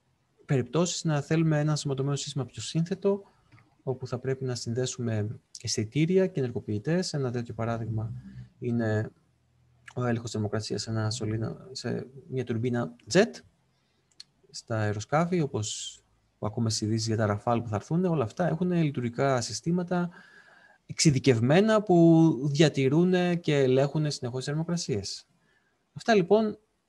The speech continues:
απαιτούν λειτουργικό σύστημα. Α, και όχι ένα οποιοδήποτε λειτουργικό σύστημα, απαιτούν λειτουργικό σύστημα πραγματικού χρόνου. Υπάρχουν διάφορα, βέβαια, λειτουργικά συστήματα πραγματικού χρόνου R T S, ε, αλλά εντούτοις οι,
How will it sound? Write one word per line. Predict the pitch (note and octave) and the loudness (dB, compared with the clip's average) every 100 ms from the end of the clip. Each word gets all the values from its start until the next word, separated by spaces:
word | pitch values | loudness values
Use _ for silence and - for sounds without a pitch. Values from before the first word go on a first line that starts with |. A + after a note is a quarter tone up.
| _ _ _ _ _ _ _ _ _ | _ _ _ _ _ _ _ _ _
απαιτούν | D3 C3+ E3 F3 F3 - | -8 -2 2 4 2 0
λειτουργικό | C#3 C3 B2 B2+ | -4 -2 -2 -2
σύστημα. | - A#2+ G#2 - - | -4 -4 -4 -4 -4
Α, | C3+ | -6
και | - D3+ - | -2 -2 2
όχι | F3+ F3+ | 0 2
ένα | E3 | 0
οποιοδήποτε | C#3 C3+ C3+ | 2 0 0
λειτουργικό | C3 B2+ B2+ | -2 -4 -6
σύστημα, | B2 E3+ F#3 | -4 -2 -2
απαιτούν | D#3+ F3 | -2 -2
λειτουργικό | F#3 - C3+ E3 E3+ | -2 -2 -2 -2 -2
σύστημα | - E3+ E3 F3+ F3+ | -4 -6 -4 -2 -2
πραγματικού | F3 C#3+ C#3 C3 D#3+ | -2 -2 -2 -2 -4
χρόνου. | D#3 C#3 A2 | 0 0 0
Υπάρχουν | A2 E3+ E3+ | 2 4 6
διάφορα, | F#3 F3+ C3+ | 6 6 6
βέβαια, | A2+ G#2+ | 6 4
λειτουργικά | G#2+ G#2 G#2+ | 2 0 -2
συστήματα | G2+ - G#2 G2+ | -4 -2 -4 -4
πραγματικού | G#2 G#2 G2 A2 | -4 -2 -2 -6
χρόνου | A2 G#2 G#2 | -4 -2 -2
R | G2+ A2+ | -2 0
T | |
S, | E3 A#3 - _ - - _ _ _ _ _ | -2 -2 -10 _ -20 -20 _ _ _ _ _
ε, | - D3+ C#3+ A#2+ | -2 0 2 4
αλλά | D#3+ D3 | 4 6
εντούτοις | E3+ G#3 A3+ - - - _ _ | 4 2 0 -4 -8 -14 _ _
οι, | E3 D#3 D3 C#3 | 0 2 2 0